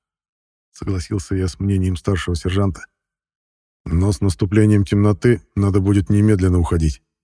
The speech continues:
Вряд ли немцы смогут выделить достаточно сил, чтобы прочесать весь этот речной архипелаг, да и заслон на реке вечно стоять не сможет.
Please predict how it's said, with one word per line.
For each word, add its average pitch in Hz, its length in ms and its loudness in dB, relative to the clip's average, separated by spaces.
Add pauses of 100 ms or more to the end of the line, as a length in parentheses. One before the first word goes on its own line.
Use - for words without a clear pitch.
(760)
Вряд 104 420 2
ли 110 100 4
немцы 107 300 2
смогут 95 380 -2
выделить 95 380 0
достаточно 95 580 -2
сил, 120 240 -2
чтобы 90 280 -4
прочесать 104 560 -2
весь 95 200 -2
этот 87 180 -2
речной 95 380 0
архипелаг, 101 600 0 (500)
да 85 160 0
и 107 60 4
заслон 113 480 2
на 123 80 2
реке 120 300 2
вечно 110 260 2
стоять 101 380 0
не 104 60 -2
сможет. 82 360 -4